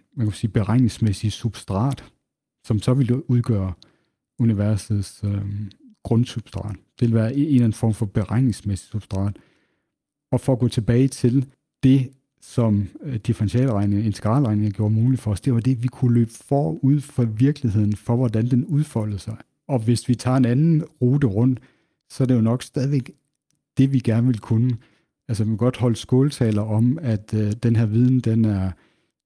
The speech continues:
den er noget, vi forfølger i sig selv. Men et eller andet sted, så der, hvor den jo f-, får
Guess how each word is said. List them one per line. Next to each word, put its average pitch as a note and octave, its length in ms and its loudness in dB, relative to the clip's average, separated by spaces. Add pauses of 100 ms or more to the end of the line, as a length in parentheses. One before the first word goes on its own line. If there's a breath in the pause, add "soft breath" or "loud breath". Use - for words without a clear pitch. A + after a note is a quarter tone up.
den G#2+ 200 0
er G#2+ 540 -4
noget, A2+ 220 0
vi G#2+ 60 -4
forfølger A#2+ 420 -2 (100)
i B2+ 60 0
sig A2 220 -2
selv. C3 300 -2 (640)
Men B2 80 2 (140)
et G3+ 80 2
eller D#3+ 160 0
andet B2 120 2
sted, A#2+ 240 0
så B2+ 140 0
der, C3 120 2
hvor B2 160 0
den A2 100 2
jo G2+ 120 0
f-, - 540 -18
får G2+ 400 -2